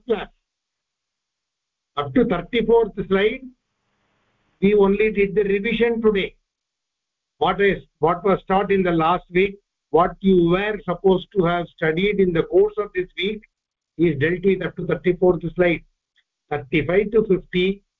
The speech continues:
is today's class. And out of this thirty-five to fifty, I am only asking you to read by heart this.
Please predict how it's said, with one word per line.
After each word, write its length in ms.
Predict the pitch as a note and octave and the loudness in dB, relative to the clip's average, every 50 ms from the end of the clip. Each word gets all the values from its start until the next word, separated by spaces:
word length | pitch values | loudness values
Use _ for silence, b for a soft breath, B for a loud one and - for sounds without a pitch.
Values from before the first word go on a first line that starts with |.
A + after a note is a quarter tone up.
| _ _ _ _ | _ _ _ _
is 220 | D3 C#3 D3 F3 E3+ D#3+ - _ _ _ - | -2 0 0 0 0 -4 -10 _ _ _ -2
today's 300 | D#3 D#3 E3 E3+ D3+ - - - | 0 0 0 0 -2 -4 -8 -14
class. 120 | - - - - _ _ _ _ _ _ _ _ _ _ _ _ - | -20 -20 -20 -20 _ _ _ _ _ _ _ _ _ _ _ _ 0
And 140 | C3 C3 C3 | 0 2 2
out 240 | C#3 F3+ G#3 G3 A#3+ | 4 2 2 4 2
of 160 | A#3+ A3 F#3+ | 0 2 2
this 160 | A3 G#3 G#3 - | 0 0 0 -2
thirty-five 540 | G3 F3 - _ G3+ G3 E3+ F3+ F3 E3 E3+ | -6 -8 -4 _ -2 0 0 0 0 0 -2
to 140 | E3 C3+ | -4 -2
fifty, 480 | B2 D3+ C#3+ - - D3 C#3+ D3+ D3+ - _ _ _ - | 0 -2 -2 -2 -2 0 0 0 0 -4 _ _ _ -6
I 60 | E3 | -2
am 140 | G3 A3 G#3 | 0 0 0
only 220 | G3+ G#3 A#3 A#3+ | 0 2 0 0
asking 360 | A3 G3 G3 F#3+ - G#3+ G#3+ G3+ | 0 -2 -4 -6 -2 0 2 2
you 180 | G3+ G3+ G3 | 4 2 2
to 80 | G3+ G3 | 2 2
read 280 | G3 A3 A3+ A3 E3+ | 2 0 -2 -2 -4
by 140 | E3 F#3 G3 G3 | -4 -2 -2 -2
heart 200 | G#3 G#3+ G#3 F#3+ | -2 -4 -2 -2
this. 160 | F#3+ F#3 | -2 -4